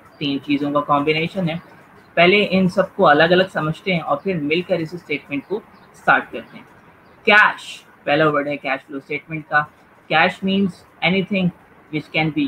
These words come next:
used to buy or purchase an asset or anything। किसी भी कारोबार में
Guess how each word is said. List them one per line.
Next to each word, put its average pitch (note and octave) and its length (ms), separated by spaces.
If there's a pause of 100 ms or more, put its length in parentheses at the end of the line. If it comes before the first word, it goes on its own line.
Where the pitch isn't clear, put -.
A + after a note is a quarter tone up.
used E3 400
to C#3+ 80 (160)
buy C3+ 300
or C3+ 80 (140)
purchase C#3+ 460 (160)
an B2+ 80 (200)
asset A3+ 320 (200)
or D#3 60
anything। C#3 420 (520)
किसी F#3 220
भी G3 120
कारोबार D#3 600
में D#3 180